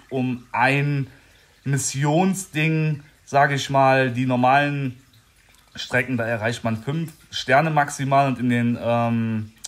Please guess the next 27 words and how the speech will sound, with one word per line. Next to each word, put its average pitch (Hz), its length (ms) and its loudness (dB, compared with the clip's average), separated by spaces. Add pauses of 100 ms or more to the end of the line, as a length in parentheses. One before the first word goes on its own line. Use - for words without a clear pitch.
(200)
in 110 100 -6
diesen 117 320 0
Missionen 127 600 -2
nur 123 160 -2
drei. 143 540 2 (240)
Also 120 120 -6
man 123 100 0
kann 131 140 -4
insgesamt 127 880 -2 (100)
achtzehn 147 480 -4
Punkte 160 320 -4
in 135 100 -4
einem 147 380 -2
Cup 131 300 -4
holen 180 380 2
und 151 140 -6
man 127 140 -2
sammelt 123 320 -2
halt 123 180 -2
diese 113 180 -8
Punkte, 127 380 -6
um 117 100 -2
halt 113 160 -2
verschiedene 113 480 -4
Geschenke 117 680 -4 (420)
zu 120 440 -4 (340)
ergattern. 117 880 -4